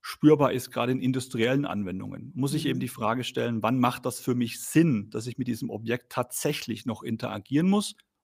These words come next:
Speaker 1: Oder reicht mir die reine Einblendung, also sprich die Visualisierung des Objekts?
Speaker 2: Mhm. Also bei Mixed Reality könnte ich quasi jetzt irgendwie das Pokémon auch noch, äh, anfassen und an den Ohren irgendwo hintragen.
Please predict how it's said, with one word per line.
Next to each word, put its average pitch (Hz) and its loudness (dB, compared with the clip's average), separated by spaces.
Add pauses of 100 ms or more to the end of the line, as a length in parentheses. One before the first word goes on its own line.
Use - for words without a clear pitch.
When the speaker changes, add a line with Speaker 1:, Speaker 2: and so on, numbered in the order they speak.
Speaker 1:
Oder 113 -2
reicht 110 0
mir 127 0
die 120 -4
reine 107 -4
Einblendung, 101 -4
also 120 -16
sprich - -10
die 110 -8
Visualisierung 107 0 (120)
des - -12
Objekts? 165 -4
Speaker 2:
Mhm. 185 -10 (440)
Also 180 2
bei 180 10
Mixed 233 4
Reality 254 4
könnte 220 0
ich - -20
quasi 185 4
jetzt 196 -2
irgendwie 185 -2
das 175 -4
Pokémon 190 2
auch 160 0
noch, 165 0
äh, - 0
anfassen 185 4
und 165 0
an 156 0
den 165 -2
Ohren 170 2
irgendwo 160 -4
hintragen. 156 -4